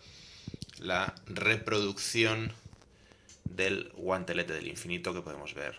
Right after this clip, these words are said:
en Infinity War, así como el trabajo del diseño de la armadura, de las botas,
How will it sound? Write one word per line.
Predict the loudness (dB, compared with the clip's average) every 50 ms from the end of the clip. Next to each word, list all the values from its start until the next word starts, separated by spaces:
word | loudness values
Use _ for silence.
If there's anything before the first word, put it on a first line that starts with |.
| -14 -20 -20 -20 -18 -10
en | -6 -6 -6 -6 -8 -12 -14 -18 -20 -20 _ -20 -20 _ -8
Infinity | -6 -4 -2 0 0 0 0 0 0 0
War, | 2 6 6 6 6 4 0 -10 -20 -20 _ _ _ _ _ -20 -20 -20 -20 -20 -20 -20 -20 -20 -20 -20 -20 -20 -20 -14 -14 -14 -14 -14 -12 -8 -8 -8 -8 -8 -12 -12 -12 -14 -16 -16 -14 -8 -2
así | 2 6 6 6 6 4 2 2
como | 2 2 4 4 4 4 2 2 -2 -8 -18 -20 -20 -20 -20 -14 -6 0
el | 2 2 2 2 0
trabajo | 0 2 4 4 4 2 0 -4 -4 -2 -2 -4 -6 -8 -16 -20 -20 -20 -20 -20 -20 -20
del | -14 -10 -6 -4 -4 -2 -2 -4 -4 -4 -6 -14 -20 -20 -20 -20 -14
diseño | -8 -6 -6 -6 -6 -6 -6 -6 -6
de | -6 -8 -10
la | -10 -10 -10 -10 -10 -12 -14 -14 -10
armadura, | -10 -8 -8 -8 -10 -6 -4 -2 0 0 0 0 -2 -6 -10 -18 -20 -20 -20 -20 -20 -20 -20 -20 -20
de | -14 -8 -8 -6 -6
las | -4 -2 -2 -2
botas, | -2 -4 -6 0 4 4 6 6 6 6 4 4 0 -4